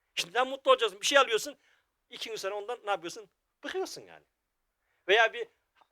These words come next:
bir araba alıyorsun. Arabayı aldın, on gün sonra bıkıyorsun. Diğer araba diyorsun. Çünkü Allah Teala mutluluğu dünyaya koymadı.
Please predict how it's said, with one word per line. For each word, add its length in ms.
bir 220
araba 200
alıyorsun. 420
Arabayı 380
aldın, 280
on 140
gün 100
sonra 240
bıkıyorsun. 480
Diğer 200
araba 220
diyorsun. 160
Çünkü 340
Allah 300
Teala 200
mutluluğu 580
dünyaya 380
koymadı. 380